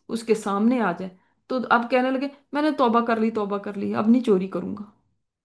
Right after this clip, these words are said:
क्या उस-, सुना जाएगा ये? तो ये कोई तौबा नहीं होती। इंसान करता रहे, करता रहे, बस ये सोचता रहे, "अच्छा, एक दिन तो कर ही रहेंगे हम, अ, तौबा, तो एक दिन तो हम,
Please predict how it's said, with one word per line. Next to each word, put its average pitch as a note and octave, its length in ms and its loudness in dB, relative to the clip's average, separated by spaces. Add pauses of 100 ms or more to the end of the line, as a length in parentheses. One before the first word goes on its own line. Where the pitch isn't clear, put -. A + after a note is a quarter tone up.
(160)
क्या B3+ 160 0
उस-, B3 180 -4 (120)
सुना A#3 260 4
जाएगा A3+ 400 2
ये? B3 180 -2 (720)
तो - 80 -6
ये A#3 220 2
कोई C4 280 0
तौबा G3 360 -2
नहीं G3 160 -2
होती। G#3 320 -14 (1120)
इंसान A#3 540 4
करता A3+ 360 4
रहे, D4 160 4
करता C4+ 280 -2
रहे, C4 120 0
बस A#3 220 -2
ये A#3+ 100 -2
सोचता A3 360 -2
रहे, A3 120 -2
"अच्छा, A3 220 -4
एक G3+ 320 2
दिन G#3 200 2
तो G#3 100 -2
कर E3+ 200 -4
ही G#3 100 -2
रहेंगे F#3 420 0
हम, F3 320 -4 (480)
अ, F3+ 120 -2 (100)
तौबा, F#3 320 2
तो F#3+ 340 -2
एक A#3+ 220 2
दिन G3+ 180 2
तो F3+ 220 0
हम, F3+ 360 -4